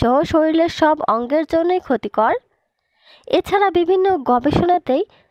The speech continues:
ধূমপানের সঙ্গে কিডনি রোগের সম্পর্ক আছে। সুস্থ কিডনি চাইলে ধূমপানের অভ্যাস ত্যাগ করুন। সর্দি কাশিকে পাত্তা না দেওয়া। সাধারণ সর্দি কাশি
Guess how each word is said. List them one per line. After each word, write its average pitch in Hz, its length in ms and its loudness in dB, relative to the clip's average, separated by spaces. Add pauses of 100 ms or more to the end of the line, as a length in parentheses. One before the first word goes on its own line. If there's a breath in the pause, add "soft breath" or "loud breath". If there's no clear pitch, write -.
(120 soft breath)
ধূমপানের 262 520 2 (100)
সঙ্গে 233 300 2 (140)
কিডনি 240 320 0 (100)
রোগের 311 280 2 (100)
সম্পর্ক 226 400 -2 (160)
আছে। 196 240 -6 (380 soft breath)
সুস্থ - 360 0 (200)
কিডনি 269 280 0 (100)
চাইলে 294 260 2 (140)
ধূমপানের 285 520 0
অভ্যাস 330 240 -2 (120)
ত্যাগ 226 160 -2 (100)
করুন। 196 240 -2 (340)
সর্দি 381 480 0 (100)
কাশিকে 277 500 -2
পাত্তা 240 380 -2
না 214 160 -2
দেওয়া। 190 220 2 (360)
সাধারণ 254 400 0 (120)
সর্দি 240 360 -2
কাশি 233 240 -2